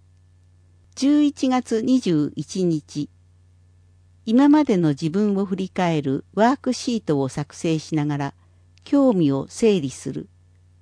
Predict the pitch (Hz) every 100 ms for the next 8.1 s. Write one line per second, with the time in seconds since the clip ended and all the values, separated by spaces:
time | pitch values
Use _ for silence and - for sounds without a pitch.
0 | _ _ _ _ _ _ _ _ _ -
1 | 277 302 285 277 285 262 269 247 170 151
2 | 135 147 - 180 165 151 - 151 - _
3 | _ _ _ _ _ _ _ _ - 294
4 | 294 277 247 233 - 208 202 - 165 214
5 | 247 247 226 208 190 147 - - - _
6 | _ _ _ _ _ _ _ _ _ _
7 | _ _ _ _ _ 254 262 - 147 -
8 | 131